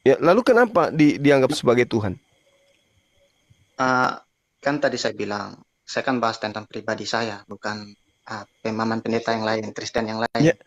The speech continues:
Speaker 1: ya, ini, ini pendapat saudara yang saya tanya. Kenapa saudara berpendapat bahwa Yesus itu adalah Tuhan itu sendiri? Kenapa?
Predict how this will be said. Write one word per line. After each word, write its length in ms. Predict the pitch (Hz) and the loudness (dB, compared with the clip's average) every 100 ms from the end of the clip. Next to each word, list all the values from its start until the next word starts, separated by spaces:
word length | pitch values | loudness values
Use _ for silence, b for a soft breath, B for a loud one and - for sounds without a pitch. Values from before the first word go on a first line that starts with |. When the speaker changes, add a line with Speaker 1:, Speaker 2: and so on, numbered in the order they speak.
| _ _ _ | _ _ _
Speaker 1:
ya, 200 | 196 185 | 4 6
ini, 320 | 190 226 240 254 | 6 6 6 6
ini 80 | |
pendapat 560 | 247 214 196 185 185 - | 4 4 4 4 0 2
saudara 400 | 170 165 185 185 | 2 6 6 6
yang 160 | 156 143 | 4 4
saya 240 | 147 139 131 | 4 4 6
tanya. 320 | 135 139 98 b b b | 4 4 2 b b b
Kenapa 400 | - 170 - 202 | 2 2 4 2
saudara 320 | 175 160 175 | 4 4 6
berpendapat 640 | 147 143 151 139 113 98 151 | 4 4 4 6 6 4 2
bahwa 320 | 120 139 104 | 4 2 4
Yesus 320 | 120 117 117 | 2 2 0
itu 240 | 131 190 127 | 2 4 4
adalah 240 | 120 113 | 4 2
Tuhan 320 | 107 160 131 | 2 2 2
itu 160 | 117 - | 0 0
sendiri? 320 | 117 107 - | 2 2 0
Kenapa? 400 | 123 120 107 | 0 0 0